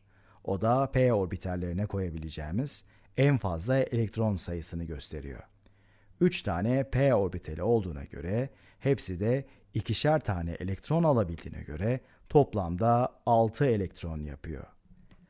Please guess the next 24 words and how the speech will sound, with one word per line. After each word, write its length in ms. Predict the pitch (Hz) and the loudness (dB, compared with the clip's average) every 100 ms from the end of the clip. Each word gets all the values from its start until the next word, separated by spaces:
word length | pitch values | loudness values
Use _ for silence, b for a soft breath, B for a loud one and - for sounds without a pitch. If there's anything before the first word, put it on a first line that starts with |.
| b b - | b b 2
Periyodik 460 | 131 156 180 220 | 6 6 6 4
tablodaki 600 | - 113 98 90 - 131 | 2 2 2 -4 -2 0
bu 120 | 156 143 | 2 2
düzeni 320 | 101 90 85 | 0 -2 -6
fark 340 | - 139 - | 2 2 2
etmek, 640 | 87 - 95 135 - - - | -4 -6 -4 -4 -8 -18 -6
elektron 520 | - 123 - 160 170 | 0 0 2 2 4
dizilişlerini 540 | 117 107 98 - 90 85 | 2 0 -2 -4 -6 -4
yazarken 640 | 87 95 117 - 113 143 B B - | -4 0 0 0 -2 -2 B B -8
size 500 | - 127 135 131 - | -2 4 4 4 4
oldukça 520 | 135 139 160 - 123 | 4 4 0 0 -2
kolaylık 560 | 120 110 101 92 82 - | 0 -2 -2 -2 -4 -8
sağlayacak. 800 | - 78 71 82 - - - _ _ b b b _ | -8 -8 -10 -14 -16 -18 -20 _ _ b b b _
Böylece 460 | 131 156 101 82 117 | 8 8 8 2 2
yeterince 680 | 127 117 101 117 139 170 131 | 2 2 0 0 4 6 6
alıştırma 480 | 104 90 - 82 85 | 2 -2 -6 -6 -4
yaptıktan 560 | 101 - 98 90 78 | -4 -6 -10 -8 -10
sonra 500 | 78 64 65 95 123 B B B | -10 -12 -8 -4 -6 B B B
siz 360 | - 175 131 98 | 2 4 4 2
de 320 | 104 131 135 | 0 0 0
periyodik 440 | 120 117 113 113 | 0 2 0 -2
tabloyu 400 | 101 92 92 87 | -4 -4 -6 -6
karşınıza 560 | - 104 95 95 82 82 | -4 -4 -4 -6 -6 -6
alarak 540 | 90 117 98 120 - | -2 0 0 -2 -4